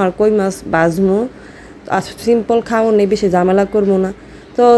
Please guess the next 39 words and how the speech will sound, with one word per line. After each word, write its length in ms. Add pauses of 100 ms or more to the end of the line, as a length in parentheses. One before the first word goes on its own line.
(120)
আমার 220
ভিডিওটা 380
কেমন 320
লাগে 220
আপনাদের 300
কাছে 180
সেটা 160
কিন্তু 180
কমেন্ট 300
করে 160
জানাইবেন, 460 (120)
আর 120
যদি 140
ভালো 260
লাগে 240
তাহলে 200
সব 160 (140)
অবশ্যই 340
কিন্তু 160
একটা 140
সাবস্ক্রাইব 460
করে 200
দিবেন, 360 (180)
আর 100
একটা 140
লাইক 280
করে 200
দিবেন। 340 (720)
আমি 160
যেহেতু 260
নতুন 280
নতুন 300
ভিডিও 260
করতেছি, 420 (120)
একটু 160
ভুল 260
টুটি 240
হইতেই 400
পারে, 240